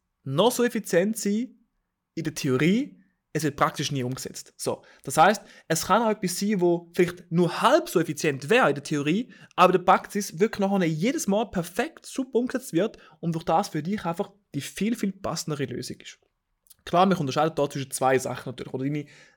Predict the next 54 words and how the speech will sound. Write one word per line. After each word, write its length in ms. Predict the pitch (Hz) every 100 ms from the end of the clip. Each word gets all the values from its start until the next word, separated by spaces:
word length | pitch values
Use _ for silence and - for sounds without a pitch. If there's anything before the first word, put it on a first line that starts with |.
| _
Alltagsbewegung 800 | 135 156 170 156 156 143 135 123
ist 140 | 127
das 60 | -
Erste. 300 | 127 - - - _ _ _
Das 160 | 139
heisst, 260 | 151 185 220
dort 140 | 160
fängt's 240 | - 165 160
schon 120 | 127
an. 140 | 123 - _ _ _ _ _ - -
Wenn 100 | 156
ich 60 |
jetzt 100 | 160
zum 60 | 160
Beispiel 160 | 143 143
einen 100 | 135
Bürojob 500 | 190 196 202 185 -
habe 220 | 180 190 - - - - -
oder 220 | 160 156
einen 240 | 143 139 -
sitzenden 640 | - 170 160 170 160 156 -
oder 180 | 127
einen 200 | 127 -
stehenden 320 | - 165 160 151
Tätigkeitsbereich 840 | 139 139 - - - 127 117 127
zum 100 | 131
Beispiel 220 | 135 -
habe. 140 | 139 -
Also 140 | - 120
bin 140 | 131
ich 80 | 135
jetzt 120 | 135
irgendjemand, 320 | 135 131 123
wo 60 | 123
im 160 | 123
Büro 200 | 156 202
hockt, 260 | 180 185 -
den 60 | 127
ganzen 280 | 151 160
Tag 120 | 143 -
vielleicht 200 | 139 143
irgendwie 160 | 139
zum 160 | - 135
Drucker, 320 | 151 165 135
Retour 300 | 165 185 175
läuft, 220 | 156 160
mal 60 | 143
auf 100 | 127
die 40 |
Toilette 320 | 143 160 160
geht, 200 | 139 131
et 100 | -
cetera. 340 | - 151 156 -
Oder 320 | 160 165 214